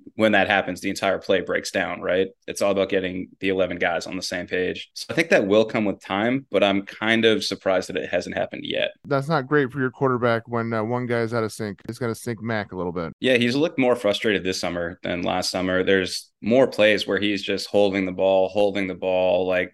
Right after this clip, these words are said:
Speaker 1: trying to scramble, throwing to no one, just throwing it away. It, it is not as streamlined as it was last summer, which is surprising, right? Because when you have a rookie quarterback, you expect the jankiness, but I think the new system that's being installed is definitely taking some time.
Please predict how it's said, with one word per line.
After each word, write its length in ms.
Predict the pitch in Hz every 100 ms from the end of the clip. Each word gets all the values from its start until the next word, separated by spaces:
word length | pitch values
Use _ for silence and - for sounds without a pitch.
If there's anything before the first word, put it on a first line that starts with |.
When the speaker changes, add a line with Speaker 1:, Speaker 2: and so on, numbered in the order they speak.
| -
Speaker 1:
trying 360 | - 107 104
to 60 | 98
scramble, 640 | - 98 92 87 92 92
throwing 420 | 92 - 113 107 98
to 140 | 95
no 200 | 87 87
one, 360 | 90 87 87 87
just 220 | 85 -
throwing 240 | 110 107
it 80 | 92
away. 480 | 90 90 90 90 87 - _
It, 280 | 98 101 104
it 180 | - 117
is 120 | 107
not 180 | 120 120
as 100 | 101
streamlined 440 | - 98 95 90
as 100 | 90
it 80 | 92
was 220 | 90 92
last 220 | 90 92 -
summer, 220 | 95 95
which 180 | 104 113
is 100 | 107
surprising, 580 | 117 - 160 - 95 -
right? 260 | 101 120
Because 380 | - 101 107 95
when 100 | 117
you 60 | 120
have 80 | 107
a 40 |
rookie 260 | 104 123 110
quarterback, 420 | 101 101 98 95
you 100 | 107
expect 480 | 101 - - - -
the 320 | 95 95 92 90
jankiness, 540 | 90 85 95 90 -
but 280 | - 90 92 - _
I 80 | 104
think 220 | 120 117
the 120 | 117
new 360 | 101 98 101 98
system 400 | 98 104 - 98
that's 100 | 87
being 220 | 98 92
installed 460 | 90 - 98 92 92
is 120 | 90
definitely 880 | 90 90 92 73 80 90 87 80 - _
taking 340 | 101 92 -
some 160 | - -
time. 400 | - 95 - -